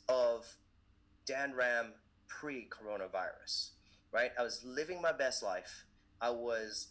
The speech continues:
living in abundance and overflow. There was a real alignment with values, with purpose, with personality. And I considered a great blessing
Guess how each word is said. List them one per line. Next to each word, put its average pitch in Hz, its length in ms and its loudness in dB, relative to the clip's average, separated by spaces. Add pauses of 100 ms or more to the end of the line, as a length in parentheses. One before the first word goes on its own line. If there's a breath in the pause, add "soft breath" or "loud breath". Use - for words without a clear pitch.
(220)
living 151 760 -6
in 120 360 -6 (240)
abundance 131 640 0
and 123 120 -2
overflow. 107 800 -2 (420 soft breath)
There 123 120 2
was 120 600 0
a 127 100 -2 (160)
real 160 580 0
alignment 123 600 0
with 98 100 -12 (100)
values, 131 440 0
with 107 180 -10
purpose, 139 440 -6
with 95 120 -12
personality. 123 1120 -6 (520 soft breath)
And 120 120 4
I 117 80 2
considered 135 460 -6
a 123 40 -8
great 135 320 -6 (140)
blessing 113 640 0